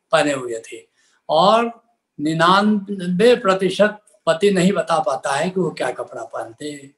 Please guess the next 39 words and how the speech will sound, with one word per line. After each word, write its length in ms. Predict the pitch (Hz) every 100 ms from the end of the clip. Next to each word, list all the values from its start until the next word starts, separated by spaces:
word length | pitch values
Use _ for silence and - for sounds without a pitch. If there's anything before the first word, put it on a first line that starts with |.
| _
पहनी 280 | 135 143 151
थी, 320 | 170 240 - _ _ 156
ये 80 |
ध्यान 320 | 151 120 131 120
नहीं 120 | 117
देते। 360 | 117 113 113 - _ -
और 80 | 151
जब 120 | 165
मैं 140 | 175
पत्नी 380 | 170 156 - 254
से 140 | -
पूछता 380 | 202 190 185 -
हूँ 340 | 185 202 208 - _ _
कि 60 |
जब 160 | 156 165
वो 100 | 180
चले 360 | 170 165 196 220
थे 200 | 180 202
तो 140 | 202
तुम्हारे 340 | 190 165 170 185
पति 280 | 180 180
कौन 300 | 180 180 202
सा 120 | 202 185
कपड़ा 340 | 180 175 196
पहने, 300 | 190 180 202
तो 100 | 202
वो 60 | 185
पूरा 340 | 185 208 226
बता 260 | 185 147 131
देती 260 | 127 127
है 160 | 127 117
डिस्क्रिप्शन 480 | 113 - 117 - 117 _ _ _ _
कि 80 | 165
कौन 280 | 170 180 180
सा 160 | 170
शर्ट 300 | 160 165 160
पहने 320 | - 143 143
थे 120 | 139 143
और 280 | 139 123